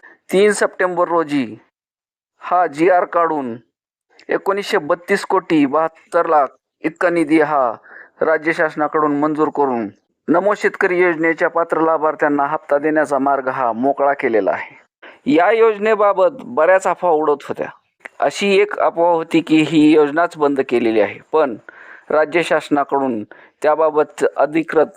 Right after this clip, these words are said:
कुठलीही घोषणा झालेली नव्हती अथवा जीआर काढून ही योजना रद्द झाल्याची माहिती देण्यात आलेली नव्हती. त्यामुळे या फक्त अफवाच होत्या, पण शेतकऱ्यांनी या अफवेला सुद्धा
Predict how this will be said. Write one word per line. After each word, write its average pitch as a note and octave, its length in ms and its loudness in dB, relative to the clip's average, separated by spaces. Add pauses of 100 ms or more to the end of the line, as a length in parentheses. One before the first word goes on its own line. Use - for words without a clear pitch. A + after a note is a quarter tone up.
(100)
कुठलीही E3 480 0
घोषणा D#3+ 460 0
झालेली C#3 380 0
नव्हती C3 360 0
अथवा A2+ 440 0 (100)
जीआर C#3 280 4
काढून B2 380 -2 (520)
ही D3+ 180 4
योजना D3 340 4
रद्द C#3+ 220 0
झाल्याची C3 480 0
माहिती B2+ 480 -4
देण्यात C3 300 2
आलेली A#2 320 -2
नव्हती. G#2+ 260 -6 (300)
त्यामुळे D3 360 -2 (640)
या F3 160 2
फक्त F#3 320 -4 (140)
अफवाच D#3+ 440 0
होत्या, G2+ 220 0 (440)
पण F3+ 240 0 (320)
शेतकऱ्यांनी G3 680 0
या F#3+ 120 2
अफवेला F3 420 0
सुद्धा D#3+ 340 2